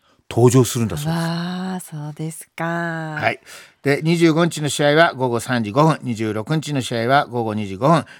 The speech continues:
Speaker 1: ティップオフということです。で、これからはですね、番組からのプレゼントがあるんですが、二十五、二十六日の試合のですね、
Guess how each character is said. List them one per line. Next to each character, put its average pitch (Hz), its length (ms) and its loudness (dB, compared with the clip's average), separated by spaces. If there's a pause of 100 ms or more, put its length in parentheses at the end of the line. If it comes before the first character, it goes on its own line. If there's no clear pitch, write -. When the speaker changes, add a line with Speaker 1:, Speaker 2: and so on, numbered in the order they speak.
Speaker 1:
テ 101 100 -10
ィ - 20 -10
ッ - 40 -12
プ - 80 -6
オ 101 60 -4
フ - 80 -18
と - 80 -12
い 87 60 -10
う 87 60 -12
こ 85 100 -18
と 85 100 -16
で 113 120 -4
す。 - 200 -10 (640)
で、 233 180 6
こ 185 280 2
れ 196 120 6
か 190 160 2
ら 196 120 8
は 170 120 8
で 131 80 0
す - 160 -6
ね、 120 180 4
番 139 240 2
組 165 180 0
か 165 120 0
ら 156 120 2
の 139 100 2
プ 147 120 -4
レ 151 100 2
ゼ 147 120 2
ン 139 60 2
ト 131 80 -2
が 120 100 2
あ 123 40 2
る 120 100 0
ん 113 40 2
で 107 100 -2
す - 100 -12
が、 110 100 0
二 143 140 2
十 151 180 2
五、 131 120 4
二 151 120 0
十 139 140 2
六 131 220 -2
日 143 200 -4
の 143 80 2
試 135 200 0
合 135 80 2
の 135 100 2
で 113 80 -2
す - 120 -8
ね、 120 140 2